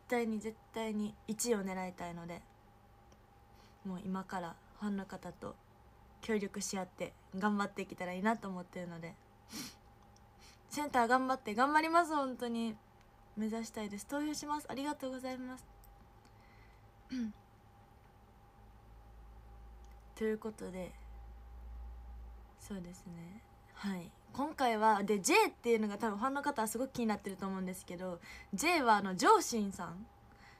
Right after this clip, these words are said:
のシーエムを今、エヌエービーフォーティーエイトがさせていただいてるんですよ。で、そこに、そのさせていただいてるメンバーさんが、渋谷凪咲さんと小島かりんちゃんと梅山ココナちゃんで、なんですけど、そう、梅山ココナちゃんがエヌエービーフォーティーエイトを卒業するということで、その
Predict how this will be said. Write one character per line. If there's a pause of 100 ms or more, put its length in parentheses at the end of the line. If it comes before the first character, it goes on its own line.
の
シ
ー
エ
ム
を
今、
エ
ヌ
エ
ー
ビ
ー
フ
ォ
ー
テ
ィ
ー
エ
イ
ト
が
さ
せ
て
い
た
だ
い
て
る
ん
で
す
よ。 (440)
で、
そ
こ
に、
そ
の
さ
せ
て
い
た
だ
い
て
る
メ
ン
バ
ー
さ
ん
が、
渋
谷
凪
咲
さ
ん
と
小
島
か
り
ん
ち
ゃ
ん (200)
と
梅
山
コ
コ
ナ
ち
ゃ
ん
で、 (120)
な
ん
で
す
け
ど、 (720)
そ
う、
梅
山
コ
コ
ナ
ち
ゃ
ん
が
エ
ヌ
エ
ー
ビ
ー
フ
ォ
ー
テ
ィ
ー
エ
イ
ト
を
卒
業
す
る
と
い
う
こ
と
で、
そ
の